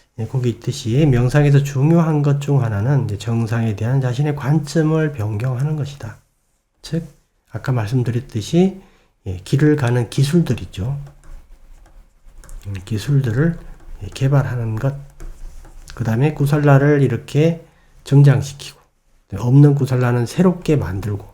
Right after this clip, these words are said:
그 다음에 기존에 있던 악구살라는 자꾸 없애려고 노력하고 새롭게 만들지 않고, 이런 노력들 있죠. 이런 상태를 정상으로 보라라는 거죠.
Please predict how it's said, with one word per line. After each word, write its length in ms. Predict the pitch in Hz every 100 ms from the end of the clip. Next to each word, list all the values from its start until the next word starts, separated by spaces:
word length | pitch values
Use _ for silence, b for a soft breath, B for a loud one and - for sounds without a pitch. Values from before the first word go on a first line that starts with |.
| _ - - - -
그 100 | -
다음에 540 | - 101 107 160 175 B B B B
기존에 360 | 139 156 175 156
있던 220 | 147 143
악구살라는 760 | 117 - 120 123 120 135 147 143
자꾸 400 | 139 - 113 120
없애려고 500 | - 147 139 127 120
노력하고 640 | 127 117 - 107 107 95 _ _ _
새롭게 400 | - 151 143 143
만들지 520 | 107 95 101 107 98
않고, 320 | 82 85 - _ _ _ _ _ _ _ _ _ _ _ _ 117
이런 220 | 123 123
노력들 480 | 117 113 - 101 92
있죠. 280 | - 139 143 143 - _ _ _ _ _ _ - - - - - _ _ _ _ _ _ _ _ _ 165
이런 200 | 226 220
상태를 600 | 170 151 147 165 165 165
정상으로 800 | 131 120 135 131 123 127 127 117
보라라는 760 | - 131 117 104 101 101 110 107
거죠. 320 | 92 117